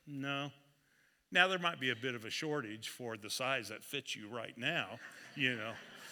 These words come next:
and you're keeping that one section in the closet for when I lose fifteen pounds, I got a whole bunch of clothes calling my name. You know, you might have that kind of thing going on, but, uh, but, I mean, really, how many of us are really hurting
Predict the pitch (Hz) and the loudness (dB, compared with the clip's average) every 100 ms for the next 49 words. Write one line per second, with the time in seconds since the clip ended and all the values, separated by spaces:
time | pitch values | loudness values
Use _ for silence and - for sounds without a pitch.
0 | - - - 123 131 131 131 196 185 156 | -14 -12 2 4 6 4 6 4 6 6
1 | 143 143 156 156 143 - 156 156 170 156 | 8 8 8 6 6 10 10 10 4 4
2 | 147 135 165 185 165 127 135 - 131 - | 4 4 10 12 12 8 -4 0 0 0
3 | - 147 135 190 226 175 - 196 - 196 | -8 0 8 10 10 6 8 6 6 4
4 | 156 151 202 180 139 - - - 233 185 | 8 12 12 12 10 -2 4 12 12 12
5 | 143 160 214 214 214 - - 170 139 123 | 10 10 8 10 10 8 4 6 6 4
6 | - - - 156 151 139 151 160 156 143 | 0 0 4 4 6 4 6 8 8 6
7 | 104 - - - - - 147 143 139 143 | 6 -4 -18 -16 -14 -2 2 6 6 6
8 | 160 180 180 165 120 170 233 - 147 127 | 6 12 12 12 10 10 10 8 2 2
9 | 151 135 120 120 113 113 117 117 123 - | 2 2 2 2 0 0 -2 -2 -4 -8
10 | - - 123 139 139 131 123 113 - - | -20 -6 8 10 10 6 2 0 -8 -20
11 | - - 117 131 143 - - - 147 156 | -20 -8 4 4 4 -2 -16 -6 -2 2
12 | 165 151 120 107 170 156 127 113 123 120 | 8 8 6 0 0 0 0 -4 -4 -4
13 | 123 95 123 123 104 | -4 -4 -2 -2 -2